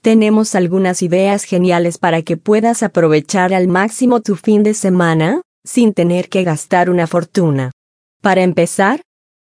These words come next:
¿por qué no aprovechar el buen tiempo y salir a dar un paseo? Es gratis,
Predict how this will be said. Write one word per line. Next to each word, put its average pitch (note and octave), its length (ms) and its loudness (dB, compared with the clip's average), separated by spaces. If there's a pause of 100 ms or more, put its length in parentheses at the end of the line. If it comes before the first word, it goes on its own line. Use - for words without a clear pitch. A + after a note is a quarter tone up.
(200)
¿por G#3+ 220 0
qué A3+ 180 0
no A3+ 200 4
aprovechar F#3 720 0
el G#3 120 2
buen G#3 280 2
tiempo G3+ 480 0
y G3 60 0
salir G3 360 0
a E3+ 60 0
dar F#3 240 2
un F#3 160 0
paseo? D#3 560 0 (480)
Es F3+ 220 0
gratis, F#3+ 680 -2